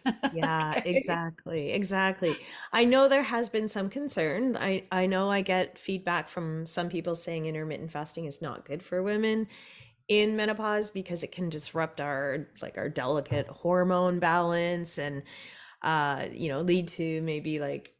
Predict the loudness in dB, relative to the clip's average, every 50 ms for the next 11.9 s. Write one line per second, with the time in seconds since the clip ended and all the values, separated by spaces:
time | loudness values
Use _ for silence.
0 | _ _ _ _ _ _ -10 -8 -4 -4 -4 -4 -4 -4 -6 -6 -6 -2 2 4
1 | 4 4 4 4 2 0 2 4 4 6 6 6 6 4 4 0 -4 -8 -8 -8
2 | -10 -10 -6 -4 -4 -4 -4 -2 -4 -4 -4 -4 -8 -8 -8 -6 0 4 4 4
3 | 4 4 2 2 2 2 0 0 2 2 0 0 -4 -6 0 2 4 4 4 4
4 | 2 0 -6 _ -6 -6 -4 -4 -2 -2 -2 0 -2 -4 -4 -6 -2 0 2 4
5 | 4 4 6 4 4 4 2 2 2 2 2 2 0 -2 -4 -10 _ _ _ _
6 | _ _ _ _ _ _ _ _ _ _ _ _ _ _ _ _ _ -10 -4 0
7 | 2 4 4 4 4 4 2 2 -2 -8 -12 -12 -12 -8 -2 -2 -2 0 2 2
8 | 2 2 2 0 0 0 0 -2 -2 -4 -4 -10 _ _ _ _ 0 2 4 4
9 | 4 2 2 -2 -4 -8 -10 -10 -8 -6 -6 -4 0 0 0 0 0 -4 -4 -6
10 | -12 -14 -8 -4 -2 -2 0 -2 -2 -4 -4 -6 -6 -8 -8 -8 -4 -4 -4 -2
11 | -2 -4 -4 -4 -6 -4 2 4 4 4 2 0 -4 -4 -4 -4 -6